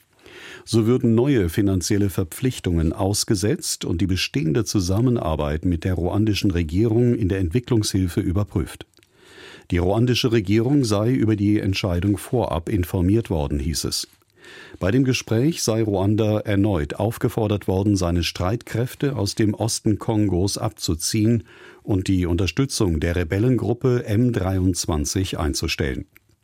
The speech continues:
Laut Ministerium hatte Deutschland Ruanda zuletzt im Oktober zweitausendzweiundzwanzig Hilfen von dreiundneunzig Komma sechs Millionen Euro für den Zeitraum zweitausendzweiundzwanzig bis zweitausendvierundzwanzig zugesagt.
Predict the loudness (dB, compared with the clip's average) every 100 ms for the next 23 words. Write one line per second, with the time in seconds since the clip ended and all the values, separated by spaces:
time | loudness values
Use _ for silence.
0 | _ _ _ _ -20 -20 -20 -20 -6 -2
1 | 0 2 2 2 0 2 2 2 0 0
2 | 0 0 0 0 0 0 0 0 0 0
3 | 2 2 2 0 0 0 -2 0 0 0
4 | -2 -2 0 -2 0 -2 0 0 0 0
5 | -2 0 0 0 0 0 0 0 -2 -2
6 | -10 -20 -20 -4 0 0 0 -4 0 2
7 | 2 0 0 0 2 2 2 0 -2 0
8 | 0 0 -2 0 0 2 2 2 2 0
9 | 2 0 -2 -4 0 0 0 -2 -2 -2
10 | 0 0 0 -2 -2 -2 0 -2 -2 -4
11 | -2 0 0 0 0 0 -2 -4 -2 -4
12 | -2 -2 -2 0 -2 0 -2 -4 -4 -2
13 | -2 -2 -4 -4 -4 -4 -4 -2 -2 -4
14 | -6 -12